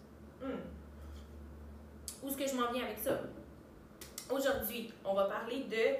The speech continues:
dix choses que je fais, dix choses que hier j'ai énumérées. Dix habitudes que la femme qui a la vie que je veux fait. Puis c'est dix choses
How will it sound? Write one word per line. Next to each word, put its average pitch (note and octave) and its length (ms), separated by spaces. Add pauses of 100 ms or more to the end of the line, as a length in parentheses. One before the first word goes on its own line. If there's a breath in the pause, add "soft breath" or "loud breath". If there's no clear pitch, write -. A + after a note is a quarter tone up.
(320 loud breath)
dix G#3 580
choses A#3+ 420
que G#3 100
je - 320
fais, B3 340
dix B3 320
choses A#3+ 420 (380 loud breath)
que A3+ 60
hier G#3 500
j'ai G#3 200
énumérées. G3+ 540 (300)
Dix B3 260 (220)
habitudes A3 600
que G3 80
la F#3+ 160 (180)
femme C4 380 (220)
qui - 140
a G3 60
la - 140 (120)
vie A3 220
que - 100
je F3+ 140
veux A#3+ 340 (240)
fait. - 280 (680 loud breath)
Puis - 160
c'est G#3+ 120
dix B3+ 380
choses B3 380